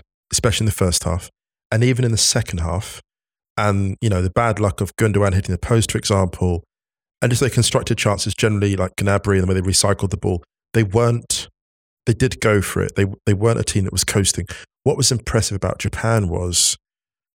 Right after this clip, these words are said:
the substitutions, the changes, the constant calculation, the constant pressure, harrying Germany in areas where they knew they were weak,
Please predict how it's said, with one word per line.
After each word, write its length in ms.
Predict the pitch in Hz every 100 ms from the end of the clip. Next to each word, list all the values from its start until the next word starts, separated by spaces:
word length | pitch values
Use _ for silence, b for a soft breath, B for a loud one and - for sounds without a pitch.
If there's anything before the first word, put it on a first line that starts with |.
| _ _ _ -
the 80 |
substitutions, 760 | 101 120 - - 117 - 104 95
the 80 | 107
changes, 520 | - 117 101 101 92
the 100 | 98 -
constant 540 | - 123 - - 107
calculation, 800 | - 110 - 98 98 92 92 90
the 60 | 92
constant 580 | - 110 113 - 101 95 _ B B B _ _ _
pressure, 640 | - 113 101 - 92 87 85 _ _ _ _ _ _ _ _ -
harrying 880 | - 135 123 120 110 107 101 95 101 _ _ -
Germany 440 | 113 104 98 95
in 100 | 92
areas 300 | 98 95 92
where 60 | 98
they 120 | 98
knew 220 | 101 113
they 100 | 95
were 100 | 92
weak, 400 | 90 92 -